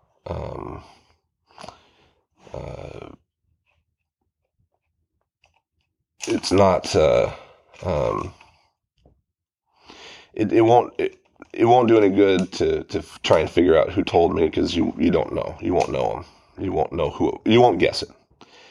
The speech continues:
And so that's not relevant. It's not, you know, it's not Cindy, it's not Grandpa, it's not, I mean, <laughs> Grandma, it's not, uh, um, you know, it's not anyone that you're,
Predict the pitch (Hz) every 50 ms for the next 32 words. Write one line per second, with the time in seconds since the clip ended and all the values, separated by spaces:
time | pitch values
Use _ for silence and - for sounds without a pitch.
0 | _ _ _ - - - - - - 90 90 - - 82 80 - - 67 57 -
1 | - 64 64 - - 92 85 82 - - - - _ _ _ _ - - 98 95
2 | 78 64 - - - - - - 95 90 87 85 - - - - - - 80 80
3 | 78 73 - - 69 67 - - 80 78 67 - - - - - - - 95 95
4 | 87 78 - - - - 92 90 101 - 92 90 - - - - - - - -
5 | 85 85 82 - - - - - 53 52 - 90 - _ _ - - - - -
6 | _ _ _ _ _ _ _ - - - - - - - 60 73 - - - -
7 | - 85 - - - - - - - - 90 90 - - 85 85 80 78 65 62
8 | 58 55 - - - 80 71 64 62 -